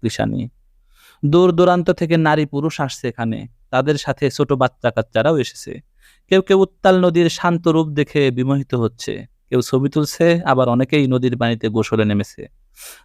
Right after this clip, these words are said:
যারা সাঁতার কাটতে পারে না, তারা নদীর পার ঘেঁষে সতর্কভাবে গোসল করছে। যারা সাঁতরাতে পারে,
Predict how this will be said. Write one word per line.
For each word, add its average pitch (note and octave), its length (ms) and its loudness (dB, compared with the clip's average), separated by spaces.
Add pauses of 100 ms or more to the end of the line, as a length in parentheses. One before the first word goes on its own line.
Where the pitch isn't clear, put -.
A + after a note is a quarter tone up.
যারা D#3 200 4
সাঁতার G3 340 0
কাটতে F#3+ 320 0
পারে D#3 220 0
না, D3+ 200 0
তারা D3+ 220 -2
নদীর D#3 340 0
পার D3 320 2
ঘেঁষে C3+ 260 -6
সতর্কভাবে D#3+ 800 0
গোসল A#2 320 -4
করছে। G#2+ 400 -8 (460)
যারা A#2+ 220 4
সাঁতরাতে C3+ 520 0
পারে, A#2+ 340 0